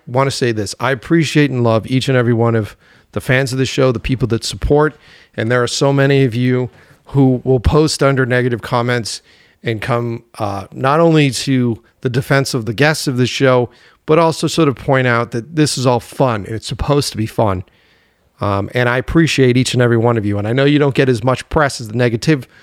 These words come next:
folks that do, uh, but that's because of fucking Instagram's algorithm. Welcome to the world of algorithms.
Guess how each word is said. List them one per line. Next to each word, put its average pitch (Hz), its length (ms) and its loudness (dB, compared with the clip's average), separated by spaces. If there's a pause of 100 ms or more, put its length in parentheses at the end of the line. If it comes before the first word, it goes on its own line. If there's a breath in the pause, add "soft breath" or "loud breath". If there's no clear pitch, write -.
(280 soft breath)
folks - 400 0
that 151 140 0
do, 165 460 4
uh, 131 220 2
but 117 180 -4
that's 131 240 0
because 120 360 -2
of 113 100 -2
fucking 107 300 -4
Instagram's 101 500 -4
algorithm. 143 560 0
Welcome 117 280 -2
to 135 140 4
the 127 80 2
world 233 320 4
of 214 80 -2
algorithms. 113 720 -6